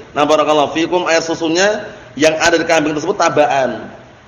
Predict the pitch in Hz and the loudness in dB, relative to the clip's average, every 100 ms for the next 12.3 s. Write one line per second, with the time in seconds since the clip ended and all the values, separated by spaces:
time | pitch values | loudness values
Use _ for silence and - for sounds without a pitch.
0 | - - 139 147 151 190 202 151 139 143 | -10 -2 2 2 2 2 2 2 0 -2
1 | 160 160 160 170 151 165 160 165 160 160 | 0 2 2 0 0 2 2 2 0 0
2 | 156 160 196 147 156 214 - - - - | 2 2 2 2 2 0 -2 -10 -18 -6
3 | - 151 180 175 165 160 170 - 165 165 | -4 0 2 2 0 0 -2 0 0 0
4 | 131 104 - - - 143 156 160 160 156 | -2 -6 -12 -16 -2 0 0 0 0 0
5 | 151 143 - - - - 131 151 143 147 | 0 0 -2 -10 -18 -6 -2 0 0 0
6 | 147 190 208 220 - - - 151 151 208 | 0 2 2 0 -8 -4 -2 0 0 0
7 | 165 151 170 180 202 196 120 98 - - | 2 2 2 2 2 2 -4 -8 -16 -20
8 | - - - 147 185 147 107 98 - - | -20 -14 -8 -2 0 0 -4 -12 -14 -4
9 | 143 160 156 170 214 170 156 143 143 135 | -2 0 0 2 2 0 0 -2 -2 0
10 | 147 170 151 135 147 135 - - - - | 0 0 0 -2 -2 -4 -8 -14 -20 -20
11 | - 123 143 160 151 135 - 131 127 147 | -8 -2 0 2 0 -2 -4 0 2 2
12 | 165 156 | 2 2